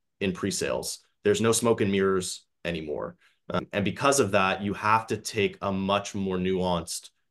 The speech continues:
and just a hu-, more human approach to it, because you can't hide and you can't run. Um,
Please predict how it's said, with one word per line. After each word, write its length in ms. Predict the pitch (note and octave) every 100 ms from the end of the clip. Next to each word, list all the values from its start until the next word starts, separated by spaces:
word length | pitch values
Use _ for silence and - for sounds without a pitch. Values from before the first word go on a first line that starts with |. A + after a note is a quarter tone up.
| _
and 360 | F#2 F#2 F2 F2 _ _ _ _ -
just 180 | G#3
a 40 | F#3
hu-, 240 | - -
more 200 | B2+ D#3
human 720 | - - B2+ C3+ C3 A#2 G#2+ - -
approach 500 | G2+ - B2 - -
to 140 | E2+
it, 180 | B1 -
because 580 | G#2 G2 A2 G2 F2 - _ _
you 200 | G#2 A#2
can't 340 | - - C3 -
hide 600 | - - A2 G#2+ G#2+ G2
and 140 | G2
you 100 | F#2
can't 400 | - G#2+ G2 F#2 - _ _ -
run. 380 | F#2 E2+ D2 F2 _ _ _ _
Um, 220 | - C2